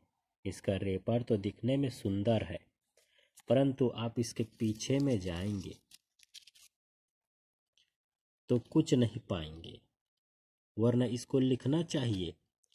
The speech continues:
कि राजश्री खाने से कैंसर हो सकता है, क्योंकि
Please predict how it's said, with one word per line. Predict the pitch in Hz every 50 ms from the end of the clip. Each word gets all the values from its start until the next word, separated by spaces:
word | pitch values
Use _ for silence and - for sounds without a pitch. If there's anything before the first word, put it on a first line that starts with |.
| _ _ _ _ _ -
कि | 113 110 104 95 82 - _ _ _ _ _ _ _ _ _ _ _ _ _ _ _ _ _ _ _ _ _ _ -
राजश्री | 98 92 101 98 98 - - - - 110 113 120 117 - -
खाने | - - 95 92 101 110 110
से | 113 - - 98 87 - _ _ _ _ _ _ _ _ _ _ _ _ _ _ _ -
कैंसर | 107 101 98 95 87 - - 110 110 107 90
हो | - 110 104
सकता | - - 95 82 - _ _ - 87
है, | 87 90 - - - _ _ _ _ _ _ _ _ _ _ _ _ _ _ _ _ _ _ _ _ _ _ _ _ _ _ _ _ _ _ _ _ _ _ _ _ _ _ _ _ _ _ _
क्योंकि | - 127 131 131 127 - 127 123 123 123 120 117